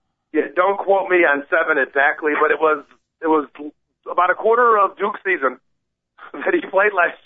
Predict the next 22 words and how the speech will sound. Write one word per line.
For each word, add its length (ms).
year. 240
And, 360
uh, 60
I'll, 600
I'll, 280
I'll 160
be 60
the 140
first 220
one 180
to 60
admit 240
it. 100
When 140
he 180
went 240
number 240
one 220
overall, 520
I'm 140
like, 240
"Could, 120